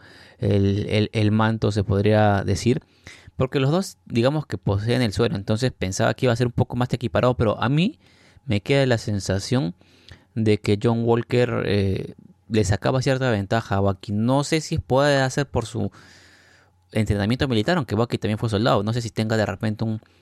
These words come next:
nivel más superior de entrenamiento o porque, pues,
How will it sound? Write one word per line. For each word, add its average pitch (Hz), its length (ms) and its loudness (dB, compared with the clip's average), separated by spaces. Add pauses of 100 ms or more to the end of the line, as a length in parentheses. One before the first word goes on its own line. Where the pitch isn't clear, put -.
(360)
nivel 107 380 2
más 110 280 -2
superior 117 680 2
de 104 80 -4
entrenamiento 120 880 0
o 117 340 2
porque, 101 560 -6
pues, - 340 -10